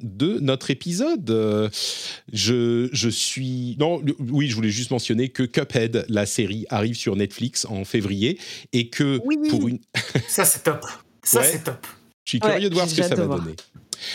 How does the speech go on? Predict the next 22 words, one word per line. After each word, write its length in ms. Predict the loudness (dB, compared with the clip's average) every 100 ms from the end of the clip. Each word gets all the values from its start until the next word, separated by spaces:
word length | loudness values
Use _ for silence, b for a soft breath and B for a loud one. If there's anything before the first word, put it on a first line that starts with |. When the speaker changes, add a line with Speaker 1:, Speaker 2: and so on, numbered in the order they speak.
| B 0
Speaker 1:
Euh, 460 | 2 2 0 0 -4 _ _ -10
Speaker 3:
Bon, 80 | -4 0
Speaker 1:
par 140 | 2
Speaker 3:
ça 100 | 2
va 100 | 0
être 80 | 0 2
Speaker 1:
contre, 120 | 0
Speaker 3:
top, 40 | 0 -12
je 100 | -10
pense. 220 | -6 -6 -6 -16 _ _ _ _ _ _ _ 0
Speaker 1:
un 100 | 0
truc 260 | 0 -4
que 120 | 0 0
je 100 | 0
ne 80 |
comprends 400 | -2 -4 -2 -2
pas, 380 | 2 0 0 -2
c'est 220 | -4 -4 0
que 100 | 0
Mortal 460 | 0 0 0 0
Kombat 400 | 0 0 2 0
deux 460 | -2 -2 0 0